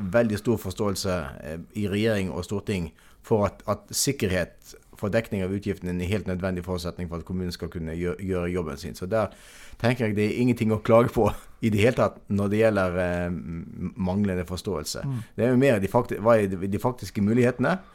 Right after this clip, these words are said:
Speaker 1: for regjeringen og Stortinget, og vi vet jo at i denne perioden så har jo alt som heter normale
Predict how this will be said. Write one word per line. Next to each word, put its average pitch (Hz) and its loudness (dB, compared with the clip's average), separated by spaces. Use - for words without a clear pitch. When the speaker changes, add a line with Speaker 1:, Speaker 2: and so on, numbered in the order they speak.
Speaker 1:
for 110 0
regjeringen 120 4
og 107 -2
Stortinget, 139 -2
og 113 0
vi 110 0
vet 123 2
jo 113 0
at 95 -2
i 104 0
denne 120 0
perioden 127 0
så 107 0
har 113 6
jo - 0
alt 117 2
som 104 0
heter 101 0
normale 95 0